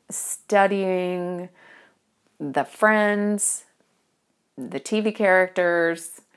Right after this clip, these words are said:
the role models in your life who are modeling getting their needs met,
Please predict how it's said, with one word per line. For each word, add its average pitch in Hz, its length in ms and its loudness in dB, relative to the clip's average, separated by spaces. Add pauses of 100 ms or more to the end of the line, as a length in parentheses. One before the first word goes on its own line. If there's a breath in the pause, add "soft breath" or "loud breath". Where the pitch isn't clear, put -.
(1120 soft breath)
the 143 960 -4
role 190 360 8
models 190 420 4
in 160 200 -4
your 156 200 -4
life - 540 -8
who 165 140 -6
are 151 140 -2
modeling 180 920 -2
getting 156 320 -2
their 151 160 -6
needs 156 440 -10
met, - 520 -10